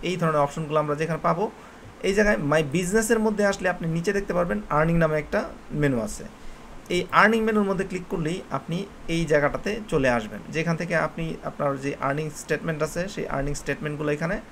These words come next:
দেখতে পারবেন যে কোথা থেকে কীভাবে কত টাকা আসতেছে, কোথায়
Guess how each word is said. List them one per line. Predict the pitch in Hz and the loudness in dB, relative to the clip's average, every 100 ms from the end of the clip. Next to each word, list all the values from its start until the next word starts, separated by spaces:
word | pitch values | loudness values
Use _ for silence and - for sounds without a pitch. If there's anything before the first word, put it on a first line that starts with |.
| - - - | -16 -16 -6
দেখতে | - - 135 | -4 0 0
পারবেন | 123 123 | 0 -2
যে | 131 | -4
কোথা | 175 170 170 | -4 0 0
থেকে | 170 160 - | 2 -2 0
কীভাবে | 160 151 143 | 0 0 -2
কত | 156 | -4
টাকা | 156 151 147 | -4 0 0
আসতেছে, | 160 156 147 151 147 | 0 -4 -4 -4 -4
কোথায় | 160 160 156 | -6 0 2